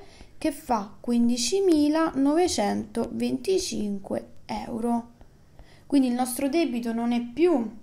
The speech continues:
diciassettemilacinquecento euro, ma è diminuito perché abbiamo pagato in anticipo.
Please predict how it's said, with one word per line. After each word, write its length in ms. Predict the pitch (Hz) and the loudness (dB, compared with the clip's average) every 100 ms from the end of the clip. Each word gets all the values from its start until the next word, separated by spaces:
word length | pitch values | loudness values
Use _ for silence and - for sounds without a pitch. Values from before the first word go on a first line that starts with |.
| - - - - - | -16 -16 -16 -18 -8
diciassettemilacinquecento 1800 | 214 208 220 - 226 - 233 240 262 233 220 226 226 226 226 226 214 226 | -6 -4 -4 -4 -6 -4 -2 0 0 -2 -4 -6 -6 -6 -4 -6 -6 -6
euro, 540 | 214 202 208 254 370 370 - - - - - | -4 -4 -2 0 0 -2 -12 -16 -18 -20 -4
ma 260 | 269 302 | 2 2
è 100 | 233 | 2
diminuito 680 | 208 240 294 403 294 247 349 | -2 0 0 2 0 0 0
perché 240 | 277 233 240 | -2 -4 -4
abbiamo 240 | 254 254 | -2 2
pagato 420 | 294 381 - 220 | 2 2 0 -6
in 80 | 214 | -8
anticipo. 800 | 214 202 - - 226 220 220 | -8 -10 -10 -10 -8 -4 -4